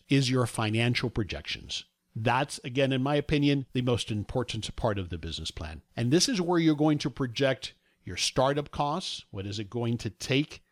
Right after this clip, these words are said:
to start this business? Ideally, that smallest first version, that M V P one of the business.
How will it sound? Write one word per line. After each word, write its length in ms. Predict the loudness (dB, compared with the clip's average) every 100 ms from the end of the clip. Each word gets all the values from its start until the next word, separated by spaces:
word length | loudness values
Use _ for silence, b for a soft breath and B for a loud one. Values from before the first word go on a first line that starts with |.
| _ _
to 120 | -6
start 340 | 0 2 2 -2
this 180 | -6
business? 400 | -4 -2 0 -2
Ideally, 640 | -4 -4 -2 0 0 -2 -4
that 200 | -8 -6
smallest 720 | -6 -2 0 2 2 0 -4
first 320 | -2 0 0 0
version, 420 | 0 2 2 2
that 180 | 0 -2
M 220 | 0 0
V 180 | 0 -2
P 280 | -2 0 0
one 340 | 0 0 2
of 100 | 2
the 80 | 2
business. 460 | 2 2 2 -2